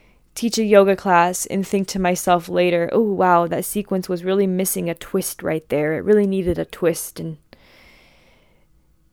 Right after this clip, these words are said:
if I obsess over that, it's going to stop me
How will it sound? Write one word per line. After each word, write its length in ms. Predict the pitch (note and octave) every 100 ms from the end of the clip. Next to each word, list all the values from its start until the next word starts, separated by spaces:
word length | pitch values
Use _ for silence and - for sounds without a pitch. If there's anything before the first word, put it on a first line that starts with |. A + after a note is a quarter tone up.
| _ _ _ _ -
if 160 | G#3
I 80 | A#3+
obsess 560 | A#3+ G3 - A#3 A#3+ C#4
over 220 | B3 G3
that, 240 | F3 E3+
it's 140 | C#3 -
going 240 | A#3 G#3
to 60 | F#3+
stop 600 | - - A#3 G#3+ G#3+ -
me 400 | F3 G#3+ F#3+